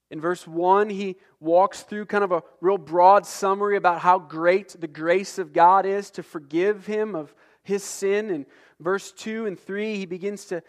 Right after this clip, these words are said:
think back about the time where he was unwilling to acknowledge that and how there was, there was difficulty that came about because of that. In verse five, he transitions to celebrating the grace of the Lord and forgiving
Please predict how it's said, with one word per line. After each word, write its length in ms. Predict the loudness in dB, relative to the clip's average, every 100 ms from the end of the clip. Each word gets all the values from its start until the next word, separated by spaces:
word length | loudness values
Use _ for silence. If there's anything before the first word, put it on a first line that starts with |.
| _ _
think 520 | _ -6 -6 -6 0
back 400 | 4 4 2 0
about 240 | 0 0
the 60 | -2
time 340 | -4 0 0
where 100 | -2
he 140 | -6 -6
was 180 | -6 -2
unwilling 580 | 0 0 -2 -4 -4 -8
to 180 | -8 -8
acknowledge 600 | -4 2 4 4 0 -2
that 340 | 2 2 2
and 120 | -6 -2
how 240 | -2 -2 _ -10 -2
there 120 | 0
was, 240 | -2 -4
there 120 | -4
was 160 | -4 -6
difficulty 800 | _ -2 -2 -8 -4 -4 -4 -4
that 180 | -4 -4
came 380 | -4 -4 -6 -12 -14
about 600 | -8 -2 4 4 4 -2
because 360 | -16 -6 -6 -4
of 120 | -4
that. 260 | 2 4 4
In 140 | -2
verse 220 | -8 -10 -6
five, 420 | 0 4 4 2
he 80 | -8
transitions 760 | -10 -10 -8 -12 -12 -16 -16
to 80 | -18
celebrating 640 | -8 -4 -4 -2 -4 -4 -8 -18 -20 -14
the 80 | -10
grace 420 | -2 0 -2 -6
of 80 | -8
the 80 |
Lord 300 | -2 0 0
and 100 | -2
forgiving 680 | -8 -16 -8 -8 -6 -8